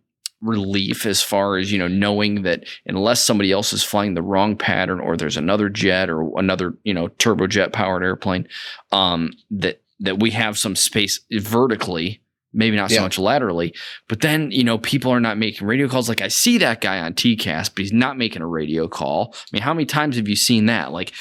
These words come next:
Speaker 1: I haven't heard this guy say
Speaker 2: <laughs>
Speaker 1: anything, but I see him on T cast right there.
Speaker 2: Yeah,
Speaker 1: I don't
Speaker 2: yeah.
Speaker 1: know what he's doing.
Speaker 2: Why
Speaker 1: And
Speaker 2: is this hornet's nest all lit up, but
Speaker 1: Right.
Speaker 2: nobody's talking?
Speaker 1: Yeah.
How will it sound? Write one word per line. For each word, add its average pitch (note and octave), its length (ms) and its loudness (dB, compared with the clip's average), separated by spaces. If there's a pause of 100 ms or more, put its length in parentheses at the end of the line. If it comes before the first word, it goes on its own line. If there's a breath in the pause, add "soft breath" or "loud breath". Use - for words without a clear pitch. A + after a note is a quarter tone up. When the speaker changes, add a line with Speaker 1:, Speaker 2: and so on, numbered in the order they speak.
(160 loud breath)
Speaker 1:
I G#2 80 0
haven't D3 160 -2
heard D#3 120 0
this C3 140 -2
guy C#3+ 140 2
say D3 220 0
Speaker 2:
<laughs> E3+ 80 2
Speaker 1:
anything, C#3+ 240 2
but A2+ 100 0
I G2+ 60 -6
see - 180 2
him B3 120 6
on E3 100 0
T G3+ 160 -4
cast - 340 -6
right D#2 200 -4
there. F#2 240 0
Speaker 2:
Yeah, C3 340 4
Speaker 1:
I G#2+ 60 -4
don't D#3 180 2
Speaker 2:
yeah. G3 60 -2
Speaker 1:
know F#3 80 0
what B2 180 0
he's G#2 140 -4
doing. B2+ 520 -2 (640 loud breath)
Speaker 2:
Why C#3 80 0
Speaker 1:
And A#2+ 80 4
Speaker 2:
is B2+ 80 -4
this B2+ 140 0
hornet's A#2+ 340 2
nest G2+ 260 0
all G#2 180 4
lit G2 160 2
up, G2 300 0
but F2+ 140 0
Speaker 1:
Right. G2+ 80 2
Speaker 2:
nobody's F#2+ 340 -2
talking? G#2+ 480 0
Speaker 1:
Yeah. G3 580 4